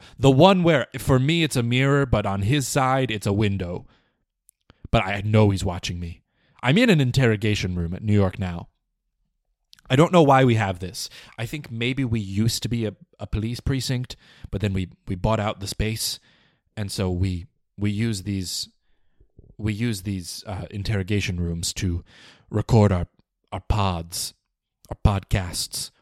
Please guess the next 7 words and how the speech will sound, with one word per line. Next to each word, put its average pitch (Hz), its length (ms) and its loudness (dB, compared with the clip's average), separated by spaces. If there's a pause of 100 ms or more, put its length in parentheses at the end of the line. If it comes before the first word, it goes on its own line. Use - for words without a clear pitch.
our 104 220 -2
iPod 101 520 0
broadcasts. 101 880 -4 (3250)
I'm 110 160 0
short-circuiting 117 720 2
again. 85 260 -6
Sorry. 95 420 2